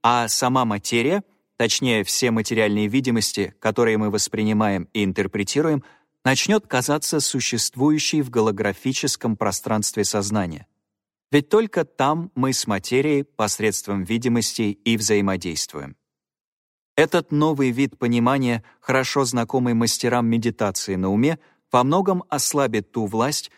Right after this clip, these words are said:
которую над нашим опытом имеют внешние раздражители. Именно поэтому некоторые описания преимуществ сосредоточения на сознании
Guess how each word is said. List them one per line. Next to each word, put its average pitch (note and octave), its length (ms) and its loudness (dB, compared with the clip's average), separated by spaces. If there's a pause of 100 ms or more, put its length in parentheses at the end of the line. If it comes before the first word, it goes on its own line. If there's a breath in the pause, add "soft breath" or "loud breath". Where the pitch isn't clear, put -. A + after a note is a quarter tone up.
(180 soft breath)
которую G3+ 420 2
над C#3 180 0
нашим A#2+ 420 -2
опытом C3+ 560 0
имеют A#2+ 440 2
внешние G#2 500 -2
раздражители. F#2+ 800 -6 (1300)
Именно G3+ 280 6
поэтому D#3+ 540 0 (240 soft breath)
некоторые D3+ 540 2
описания B2+ 640 -2
преимуществ C3 800 -2
сосредоточения A#2 960 0
на G#2+ 100 0
сознании A#2+ 680 0